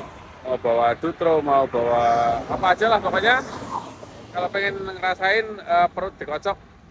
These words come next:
jarak jauh, silakan hubungi dealer terdekat. Dan untuk yang mau pesen bak, eh,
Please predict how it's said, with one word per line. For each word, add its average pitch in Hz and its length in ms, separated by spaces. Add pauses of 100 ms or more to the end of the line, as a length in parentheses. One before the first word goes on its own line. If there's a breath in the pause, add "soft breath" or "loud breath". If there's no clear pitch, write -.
(120)
jarak 135 240
jauh, 165 320 (400)
silakan 160 480 (240)
hubungi 170 480
dealer 147 240
terdekat. 143 400 (560)
Dan 135 320 (240)
untuk 151 160
yang 147 160
mau 151 80
pesen 147 320
bak, 175 160 (320)
eh, 120 480